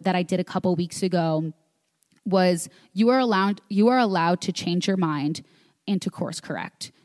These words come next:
You are allowed to not know, like, you're allowed to change your mind. And I think that I was having this little moment with my brother because he was deciding where to go to college and he's thinking about applying to schools. And I said, "You know, the one thing that they never told me when I was graduating high school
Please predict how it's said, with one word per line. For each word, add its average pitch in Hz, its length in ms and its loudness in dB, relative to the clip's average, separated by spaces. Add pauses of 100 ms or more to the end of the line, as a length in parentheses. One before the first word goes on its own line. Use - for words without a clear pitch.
You 214 160 0
are 226 100 2
allowed 202 560 2
to - 120 -4
not 190 360 -2
know, 196 300 2
like, 135 220 -4
you're 214 120 2
allowed 208 340 0
to 208 80 0
change 185 320 -2
your 165 80 -4
mind. 190 320 -2
And 170 80 -6
I 185 60 -2
think 226 340 0
that 190 240 0
I 175 60 2
was 175 100 -2
having 196 260 0
this 202 160 -2
little 180 200 0
moment 185 320 0
with 175 120 -4
my 175 120 -2
brother 208 480 0 (300)
because 220 200 2
he - 80 -2
was 202 140 -2
deciding 202 440 0
where 180 120 0
to 180 40 -2
go 165 120 -2
to - 40 -4
college 240 580 2
and 185 60 0
he's 175 120 -2
thinking 190 260 -2
about 180 160 0
applying 175 300 -2
to 165 60 -6
schools. 247 520 0 (340)
And 214 120 0
I 214 40 2
said, 208 200 0
"You 214 80 2
know, 208 100 2
the 190 80 2
one 226 300 2
thing 233 220 0
that 190 120 0
they 180 80 -4
never 185 260 0
told 208 400 4
me 143 320 -2
when 185 200 -2
I 165 80 0
was 180 100 -2
graduating 214 500 -2
high 254 140 -2
school 143 380 -6